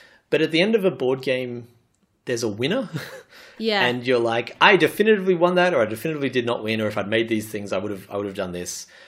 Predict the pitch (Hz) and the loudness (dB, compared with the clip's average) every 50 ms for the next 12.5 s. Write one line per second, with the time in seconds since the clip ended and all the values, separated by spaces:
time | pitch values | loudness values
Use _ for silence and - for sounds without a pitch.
0 | - - _ _ _ _ _ _ _ _ - - 226 208 - 208 175 156 131 123 | -20 -20 _ _ _ _ _ _ _ _ -4 -2 -2 0 4 4 4 4 4 2
1 | 120 117 110 101 101 95 85 - - 73 73 76 - _ - 107 104 104 - 127 | 2 0 0 0 -4 -6 -8 -8 -10 -12 -12 -12 -14 _ -12 -12 -10 -6 -2 -2
2 | 120 - 160 165 185 175 - 151 143 135 131 - - 135 117 113 - 127 120 117 | -2 0 0 0 0 0 2 4 4 4 4 2 2 0 0 2 0 -2 0 0
3 | 117 113 117 107 104 98 98 95 104 98 95 90 104 92 - - 90 87 87 87 | -2 -4 -6 -6 -6 -6 -6 -4 -6 -6 -6 -6 -8 -10 -6 -6 -6 -6 -6 -8
4 | - - 95 90 - - 95 90 85 85 85 85 - _ _ _ _ _ _ _ | -6 -6 -6 -6 -4 -6 -4 -4 -6 -8 -10 -12 -16 _ _ _ _ _ _ _
5 | - - - 123 104 98 101 - 107 92 87 - - 90 82 80 80 82 85 80 | -10 -6 -4 -4 -4 -6 -6 -8 -6 -6 -8 -8 -10 -10 -10 -10 -10 -12 -12 -12
6 | 80 80 80 82 - - _ _ - _ - 104 92 92 90 90 85 87 107 - | -10 -12 -12 -14 -16 -20 _ _ -20 _ -14 -12 -10 -10 -10 -10 -12 -14 -18 -20
7 | _ _ _ _ - - - 139 123 - - 147 127 113 113 - - 85 - - | _ _ _ _ -16 -10 -10 -10 -10 -6 0 0 0 0 0 -6 -10 -10 -12 -14
8 | - - - 95 90 90 87 85 85 - - 92 90 90 87 - - _ _ _ | -18 -12 -12 -10 -8 -8 -8 -8 -10 -12 -12 -12 -12 -12 -14 -14 -16 _ _ _
9 | _ _ - - 220 220 226 233 247 294 294 233 190 175 160 - - - - - | _ _ -14 -10 -4 -4 -2 -2 -2 -2 -2 -2 -4 -4 -8 -10 -14 -20 -10 -4
10 | 226 240 247 247 240 240 226 220 214 220 226 240 240 208 175 156 165 - - _ | -2 0 2 2 2 2 0 0 -2 -2 0 0 0 0 0 -2 -6 -10 -20 _
11 | _ - - - - - - 247 240 285 302 320 - 302 294 285 320 294 294 285 | _ -18 -16 -14 -12 -8 -8 -6 -4 -2 -2 -2 0 0 0 2 2 0 0 0
12 | - - 262 254 240 240 233 220 - - | -2 -6 -4 -4 -4 -6 -8 -8 -10 -12